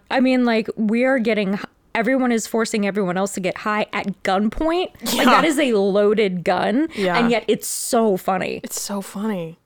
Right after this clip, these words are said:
Speaker 1: And I think, like, that is also true of Stranger Things. I mean, that's the thing that it's known for. One of the things that it's primarily known for is how much of a genre smasher it is,
Speaker 2: Mm-hmm.
Speaker 1: because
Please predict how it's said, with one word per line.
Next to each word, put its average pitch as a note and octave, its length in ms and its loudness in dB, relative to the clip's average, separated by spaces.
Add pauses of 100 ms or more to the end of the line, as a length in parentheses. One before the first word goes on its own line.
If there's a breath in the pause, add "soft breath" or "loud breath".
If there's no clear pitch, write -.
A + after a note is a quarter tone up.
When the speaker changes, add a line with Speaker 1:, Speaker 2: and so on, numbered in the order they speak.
(160)
Speaker 1:
And B3+ 140 0
I C4 120 2
think, C4 260 -2
like, G#3+ 360 0
that G#3+ 200 2
is - 220 0
also G#3 800 2
true A3+ 380 0
of F3+ 100 -2
Stranger A3 400 0
Things. - 420 -6 (240)
I A#3+ 80 -4
mean, C4 120 4
that's D4+ 220 0
the D4 100 0
thing C4 320 2
that A#3 100 2
it's G3 220 -2
known D4+ 340 2
for. - 340 -2
One A#3 220 2
of C4 100 2
the G3 80 0
things D#3 400 -6 (340 loud breath)
that G3+ 200 2
it's G#3 160 2
primarily A3 480 0
known C4 260 0
for - 300 -2
is G3 140 -2
how A3 320 -2
much G#3 260 0
of F#3 140 0
a G3 80 0
genre A3 340 0
smasher E3+ 420 -4
it D#3+ 120 -6
is, - 300 -6
Speaker 2:
Mm-hmm. F#3+ 520 -4
Speaker 1:
because G3 800 0